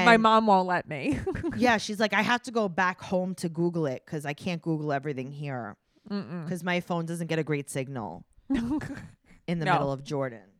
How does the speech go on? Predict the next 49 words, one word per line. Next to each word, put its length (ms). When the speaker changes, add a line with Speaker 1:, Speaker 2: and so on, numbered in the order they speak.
Speaker 1:
Mm-mm. 400
Speaker 2:
Um, 400
she's 220
like, 240
"B 120
R 120
B, 160
I'm 180
just 140
gonna 160
go 120
back 300
to 520
Chicago, 480
Florida." 560
Speaker 1:
Right, 220
and 100
then 120
he's 340
worried 400
that 240
if 200
she 260
goes 300
back 260
without 340
him, 200
she'll 240
change 380
her 100
mind. 500
Speaker 2:
Right, 280
but 140
she's 220
like, 160
"B 180
R 180
B, 580
I 100
have 300
to 100
Google 540
this. 180
I 60
have 240
to 80
go 120
to 80
the 80